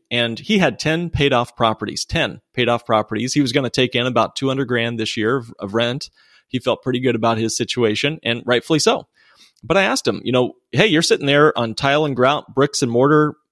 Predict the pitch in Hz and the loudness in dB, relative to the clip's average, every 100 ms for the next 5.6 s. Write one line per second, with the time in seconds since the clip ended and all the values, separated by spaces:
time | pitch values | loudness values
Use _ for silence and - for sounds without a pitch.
0 | - 113 92 - 123 135 143 135 110 - | -8 -6 -4 0 2 4 2 2 -6 -6
1 | 110 110 110 107 101 - 113 107 120 135 | -6 -4 -2 -2 -4 -12 -10 -2 0 2
2 | 151 156 156 _ _ _ _ _ 117 127 | 4 2 -2 _ _ _ _ _ -2 0
3 | 117 202 262 208 139 123 123 123 117 113 | 2 2 2 2 2 2 0 0 0 0
4 | 127 143 - 113 110 113 110 107 - - | 2 2 0 0 0 -4 -4 -6 -6 -4
5 | 127 147 110 95 - | -2 -2 -4 -8 -10